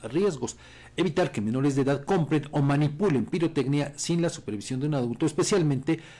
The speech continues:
aquellos de entre cinco y catorce años, considerados en mayor riesgo. No agarrar cohetes que no hayan detonado para evitar posibles quemaduras. No guardar pirotecnia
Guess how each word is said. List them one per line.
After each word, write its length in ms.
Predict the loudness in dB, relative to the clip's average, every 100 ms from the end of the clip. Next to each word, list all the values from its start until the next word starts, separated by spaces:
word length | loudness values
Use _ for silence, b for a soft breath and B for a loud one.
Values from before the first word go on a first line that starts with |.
| B
aquellos 420 | -4 0 2 0
de 60 | -2
entre 180 | -4
cinco 300 | -6 -6 -6
y 20 | -6
catorce 380 | -4 -6 -4
años, 220 | -4 -4 -4
considerados 640 | -8 -6 -4 -2 -2 -6
en 80 | -10
mayor 300 | -8 -6 -6 -6
riesgo. 460 | -4 -4 -2 -6 B B B -2
No 180 | 2
agarrar 380 | 2 2 2 0
cohetes 400 | 2 0 0 -4
que 80 | -2
no 140 | -2
hayan 180 | 0 0
detonado 440 | -2 -2 -2 -2 -2
para 100 | -4
evitar 240 | -4 -6
posibles 380 | -6 -6 -6 -6
quemaduras. 560 | -6 0 2 2 0 -2
No 180 | 0 2
guardar 300 | 0 0 -2
pirotecnia 560 | -4 -2 0 0 -2